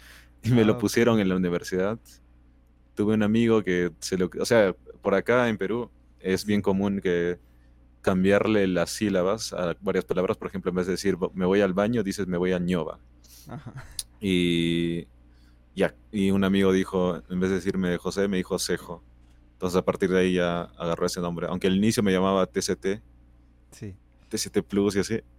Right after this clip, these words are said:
Speaker 1: Eso ya viene de otro nombre, pero actualmente agarré ese porque está más simple que T C T, que son tres sílabas.
Speaker 2: Sí.
Speaker 1: Entonces dije, "Eh, me, ¿por qué no me dejo ese?".
Speaker 2: Y
Speaker 1: Y bueno, la forma en que se escribe, eh, fue por el Fortnite,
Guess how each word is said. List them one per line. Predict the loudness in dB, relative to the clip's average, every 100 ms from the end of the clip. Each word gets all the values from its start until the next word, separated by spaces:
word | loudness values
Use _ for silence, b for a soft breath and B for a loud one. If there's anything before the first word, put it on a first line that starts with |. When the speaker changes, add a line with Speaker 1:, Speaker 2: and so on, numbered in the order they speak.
| -20 -20 -10
Speaker 1:
Eso | -4 2
ya | 4 4
viene | 4 2
de | 0
otro | -2 -4
nombre, | -4 -4 -4
pero | -4 -4
actualmente | -4 -6 -4 -6 -6 -10 -12 _ _
agarré | -4 0 2 2
ese | 0 -4
porque | -4 -2
está | 0
más | 0 -2
simple | -4 -6 -6
que | -6
T | -4
C | -6 -4
T, | -6
que | -6
son | -8 -8
tres | -8 -6
sílabas. | -4 -6 -8 -18 _ _ _ _ _
Speaker 2:
Sí. | -16 -8
Speaker 1:
Entonces | -4 -2
dije, | -2 -2 -2
"Eh, |
me, | -4 -10 -14 -20 -14
¿por | -10
qué | -4
no | -2
me | 0
dejo | 0 0 -4
ese?". | -6 -18 -20 b b b b
Speaker 2:
Y | -4 2
Speaker 1:
Y |
bueno, | 4 4
la | 4 2
forma | 2 2
en | 0
que |
se | -2
escribe, | -4 0 2 4 2 0
eh, | -2 0 0 0 -2 -6 _ -20 _ _
fue | -4 0
por | -2 -4
el |
Fortnite, | -4 -2 -4 -10